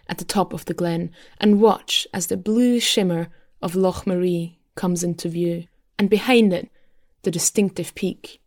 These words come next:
of Slioch. There are trees left and right of the road,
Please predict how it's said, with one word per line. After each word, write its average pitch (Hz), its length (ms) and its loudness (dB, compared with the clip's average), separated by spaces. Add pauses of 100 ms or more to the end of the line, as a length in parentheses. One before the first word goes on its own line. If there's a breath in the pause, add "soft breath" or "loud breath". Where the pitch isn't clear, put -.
of 160 100 -8
Slioch. - 580 -2 (1200)
There - 140 0
are 226 80 2
trees 262 560 2 (260 soft breath)
left 208 400 4
and 185 120 0
right 170 260 0
of 165 140 -10
the 170 100 -4
road, 165 320 -4